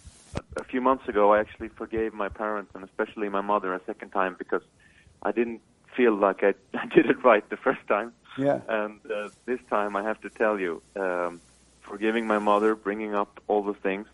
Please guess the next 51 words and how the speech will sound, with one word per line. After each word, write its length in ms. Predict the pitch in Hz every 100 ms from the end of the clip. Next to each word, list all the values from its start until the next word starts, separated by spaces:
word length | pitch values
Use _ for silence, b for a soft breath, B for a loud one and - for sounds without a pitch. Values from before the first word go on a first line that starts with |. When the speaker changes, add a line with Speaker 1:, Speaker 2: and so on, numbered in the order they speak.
| -
Speaker 1:
that 140 | 90
I, 140 | 90 90
you 100 | 92
know, 220 | 82 80 - -
the 80 |
reasons 320 | 98 104 107 -
I've 140 | 98
been 120 | 104 98
resenting 500 | 98 - 101 101 104
her 140 | 104
for, 380 | - 101 117 123
it 60 | -
was 120 | 98 -
like 280 | 95 92 - b b b b _ - -
staring 380 | 113 110 104 95
straight 280 | - 104 98
into 240 | 101 -
the 140 | 90 95
abyss, 280 | 90 95 - - 87
you 60 |
know. 220 | 82 80
It 80 | 90 -
was 120 | 90
like 220 | 95 87
she 100 | 95
was 140 | 95 -
<laughs> 60 |
being 200 | 117 110 107
overtaken 600 | 110 98 - 107 - 95
by 160 | 90
a 60 | 87
demon, 380 | 104 104 92 80
and 100 | 80
I 100 | 80
was 140 | 82
just 160 | - 85 -
looking 380 | 92 - 87 82 b b b _
straight 280 | - 104 98
into 220 | 95 90
her 160 | 92 92
eyes, 220 | 90 76 -
and 100 | 90
it 80 | 85
was, 120 | 71 - -
it 140 | 92
was 80 | 87 -
dark, 400 | 98 82 - - -
you 80 | 117
Speaker 2:
Yeah. 40 | 139
Speaker 1:
know. 180 | 143 98
But, 180 | 90 87